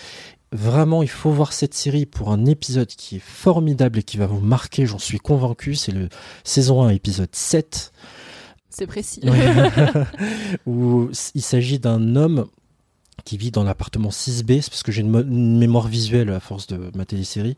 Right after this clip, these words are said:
Speaker 1: Ce personnage est sourd. Et en fait, tout l'épisode, vous allez le vivre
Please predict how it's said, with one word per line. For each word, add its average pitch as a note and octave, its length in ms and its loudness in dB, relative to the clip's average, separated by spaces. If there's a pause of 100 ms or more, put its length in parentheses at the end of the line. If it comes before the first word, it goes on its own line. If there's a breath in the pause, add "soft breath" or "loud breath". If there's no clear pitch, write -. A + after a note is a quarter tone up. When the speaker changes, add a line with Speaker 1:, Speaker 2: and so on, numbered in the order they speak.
Speaker 1:
Ce - 180 0
personnage D3 480 2
est B2 60 2
sourd. - 480 -6 (320)
Et A2+ 60 -2
en G#2 60 -2
fait, E3+ 320 -2
tout - 140 -6
l'épisode, F3+ 680 -2 (140)
vous A#2 180 0
allez C3 160 6
le C3+ 120 6
vivre C3 460 2